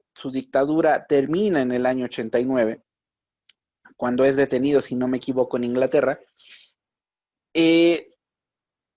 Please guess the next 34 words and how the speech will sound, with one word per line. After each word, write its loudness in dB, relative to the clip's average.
va 2
a 4
venir 2
una 2
nueva 2
ola 6
de 0
democracia, -4
eh, -4
va 2
a 4
venir -4
una -2
nueva -2
oportunidad -4
de -6
que -6
los 0
grupos, -2
eh, 2
por -4
decir, -4
eh, 0
y -6
por 0
decir, -2
y -2
a -2
que -2
muchas -2
veces -4
así -4
son -2
llamados 0